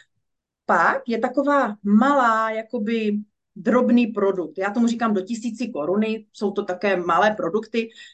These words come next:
které klienti většinou už potom, když na základě toho magnetu si řeknou, „Wow, ale ta osoba mě zajímá, to je super, tak já si koupím třeba tady něco malinkého.“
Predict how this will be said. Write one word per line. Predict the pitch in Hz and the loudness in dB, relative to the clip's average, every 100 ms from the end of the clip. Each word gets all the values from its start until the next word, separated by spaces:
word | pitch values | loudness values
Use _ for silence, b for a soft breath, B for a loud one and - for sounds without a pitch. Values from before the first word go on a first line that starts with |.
| _ - | _ 0
které | 208 208 202 202 | 2 6 4 4
klienti | 208 208 214 214 | 4 6 6 6
většinou | 208 208 226 214 214 | 2 0 2 2 2
už | 214 | -2
potom, | - 214 226 | -4 -2 0
když | 208 214 | 2 2
na | 190 | 2
základě | 196 202 214 208 | 0 -2 -2 -2
toho | 208 | -2
magnetu | 196 202 196 208 | -2 -2 -4 -6
si | 208 | -6
řeknou, | 202 190 | -8 -4
„Wow, | 180 | -2
ale | 240 392 262 196 180 | 0 0 0 0 0
ta | 214 | -2
osoba | 208 - 233 | -6 -6 -4
mě | 220 208 | 2 2
zajímá, | 226 330 247 180 | 2 0 0 -2
to | 180 | -4
je | 196 | -8
super, | - 339 202 196 | -6 -6 -6 -4
tak | 202 | -2
já | 214 | -2
si | - | -4
koupím | 294 285 262 | -4 2 2
třeba | 254 233 226 | 2 0 0
tady | 214 214 | 2 4
něco | 208 220 | 2 0
malinkého.“ | 190 175 185 185 165 151 147 | -4 -2 -4 -4 -4 -4 -8